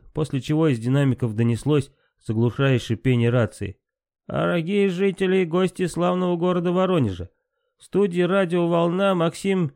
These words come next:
Серавкин. На большом круглом циферблате, что висит напротив меня, двадцать два часа тридцать одна минута. И мы продолжаем ночное шоу «Чума». Но прежде чем в нашем эфире прозвучат следующие двадцать хитов,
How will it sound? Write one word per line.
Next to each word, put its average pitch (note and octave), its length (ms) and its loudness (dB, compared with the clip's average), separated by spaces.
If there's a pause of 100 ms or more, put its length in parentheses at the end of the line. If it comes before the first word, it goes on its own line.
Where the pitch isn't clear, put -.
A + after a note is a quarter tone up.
(280)
Серавкин. F#3 680 -2 (280)
На B2 180 -2
большом E3+ 460 -2
круглом E3+ 360 0
циферблате, F3 720 -2
что - 160 -4
висит F3 340 0
напротив E3 400 -2
меня, E3+ 280 0
двадцать D3+ 460 0
два E3 220 0
часа E3+ 340 -2
тридцать E3 360 -2
одна D3+ 220 0
минута. E3 520 0 (400)
И F#2 100 -2
мы G2 180 -2
продолжаем B2+ 640 0
ночное D#3 400 0
шоу D#3+ 360 0
«Чума». F#3 680 0 (600)
Но A#2+ 260 0
прежде D#3+ 460 0
чем E3 240 2
в D#3 40 2
нашем D#3 440 2
эфире D#3 340 2
прозвучат D3 580 0
следующие D3 480 0
двадцать C#3 460 -2
хитов, E3 500 -2